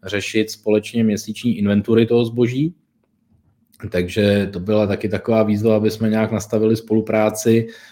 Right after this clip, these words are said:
a vlastně zjistili, jak často a v jaký, v jaký přesnosti propisovat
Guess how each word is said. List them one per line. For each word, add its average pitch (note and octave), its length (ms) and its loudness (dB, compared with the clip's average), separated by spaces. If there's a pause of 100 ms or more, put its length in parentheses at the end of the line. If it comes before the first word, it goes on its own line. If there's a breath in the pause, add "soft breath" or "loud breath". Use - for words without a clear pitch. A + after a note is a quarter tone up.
(140 loud breath)
a G2 80 -8
vlastně G2+ 360 0
zjistili, G#2+ 800 4 (320)
jak G#2 280 0
často G#2+ 920 2
a G#2+ 40 -4
v G2+ 80 -4
jaký, G#2+ 440 0 (600)
v G2 80 -6
jaký G2 240 -4
přesnosti G#2 600 -2
propisovat G2+ 1000 -2